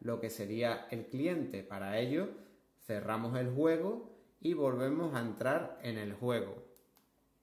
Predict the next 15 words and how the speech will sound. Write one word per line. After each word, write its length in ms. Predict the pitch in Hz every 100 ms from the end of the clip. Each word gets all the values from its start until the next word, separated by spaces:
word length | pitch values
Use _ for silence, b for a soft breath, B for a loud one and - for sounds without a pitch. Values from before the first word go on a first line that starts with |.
| _ - _ -
Y 360 | 123 117 113 -
veremos 640 | 104 110 120 151 170 190
cómo 500 | - 135 131 107 101 -
a 100 | 104
la 160 | 101
hora 200 | 120 117
de 80 | 104
entrar 320 | 104 104 117
en 100 | 123
el 120 | 127 120
juego, 420 | 139 139 170 -
pues 180 | 107 104
ya 120 | 110
nos 160 | 123
aparecerá 840 | 127 120 113 110 113 120 147 165